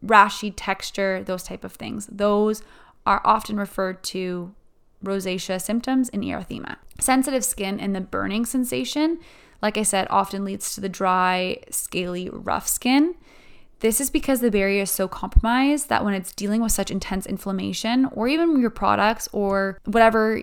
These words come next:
is contributing to anger your skin, the acid mantle in your skin is really compromised and disrupted. So once your skin is really unhappy and can't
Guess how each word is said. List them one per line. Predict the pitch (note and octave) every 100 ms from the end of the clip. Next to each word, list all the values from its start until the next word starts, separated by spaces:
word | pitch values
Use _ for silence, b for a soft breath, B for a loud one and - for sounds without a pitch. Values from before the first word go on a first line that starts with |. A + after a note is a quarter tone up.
| -
is | G#3+ -
contributing | G#3 G3 G#3 G#3 G3+ G3+ G3
to | - F#3+ F#3+ F#3 -
anger | F#3 F#3+ G3
your | F#3+
skin, | F#3 - E3+ F#3+ B3+ E4+ B B B
the | A#3+ -
acid | G3+ A3 A#3
mantle | G3+ F#3+ - A3+
in | A3
your | G#3
skin | - - G#3+ B3
is | G#3+ F#3+
really | F3+ G#3 G3+ G3+
compromised | - F3+ - - - -
and | G3
disrupted. | G3 - G3 - - - - B B B B
So | - G#3+ G3
once | G3 G3 G#3 A#3
your | C#4
skin | - A3 G#3+
is | G3
really | F#3+ F#3+ F#3+
unhappy | F#3 - G3 A#3
and | G#3+
can't | - G3+